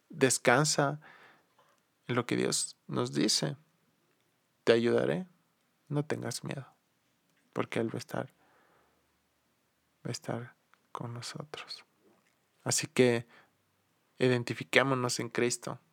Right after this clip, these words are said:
Identifiquémonos, eh, en el sentido de que, ¿cuál es mi lugar? ¿Dónde pertenezco? Y pertenecemos a Cristo. Sea la, la X situación que pase a nuestro alrededor,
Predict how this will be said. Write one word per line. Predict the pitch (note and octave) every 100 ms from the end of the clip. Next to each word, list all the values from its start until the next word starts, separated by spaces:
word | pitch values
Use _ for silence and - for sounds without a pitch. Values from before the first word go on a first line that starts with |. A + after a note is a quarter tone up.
| _ _ -
Identifiquémonos, | B2+ A#2+ A#2+ A#2+ - B2 C3+ C3 C3 B2+ - - - - - - _ _
eh, | B2 B2 A#2
en | A#2+
el | B2
sentido | - A#2+ B2 B2
de | B2
que, | - A2+ C3 - _ -
¿cuál | B2 C3
es | C3+ -
mi | A#2+
lugar? | A2+ B2 C#3 - _ _
¿Dónde | B2 B2 B2 A#2+
pertenezco? | - - A#2 - B2 B2 - - - _ _ _ _ _ _ _ _ _
Y | -
pertenecemos | A#2 A2+ A#2 A#2 A#2 A#2+ A#2+ A#2+
a | B2
Cristo. | - A#2+ - - - _ _ _ _ _ _ _ -
Sea | B2+ B2
la, | B2 B2 A#2+ _ _ _
la | B2 B2 A#2+ A#2+
X | - C3
situación | B2+ B2 A#2+ B2+ B2
que | B2+
pase | B2 B2 B2+
a |
nuestro | A#2+ A#2 -
alrededor, | A#2 A#2 A2+ A#2+ D#3 -